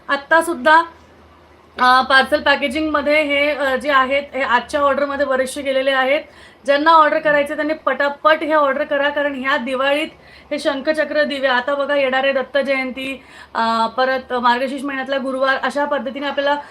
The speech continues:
व्यंकटेश स्तोत्राची कोणाला जी सेवा करायची असेल तर हे शंखचक्र दिवे खूप छान वाटतात, खूप सुंदर दिसतात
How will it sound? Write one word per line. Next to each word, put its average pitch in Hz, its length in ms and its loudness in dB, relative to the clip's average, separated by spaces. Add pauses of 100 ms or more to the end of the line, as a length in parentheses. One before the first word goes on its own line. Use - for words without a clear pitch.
(180)
व्यंकटेश 254 460 -2
स्तोत्राची 285 500 0
कोणाला 285 280 -2
जी 277 100 -4
सेवा 269 280 -2
करायची 262 320 -2
असेल 277 240 -6
तर 294 60 -2
हे 302 100 0
शंखचक्र 302 680 -4
दिवे 285 300 0 (420)
खूप 359 500 -4
छान 294 260 0
वाटतात, 269 400 -2 (100)
खूप 311 260 -8
सुंदर 277 420 0
दिसतात 269 380 -4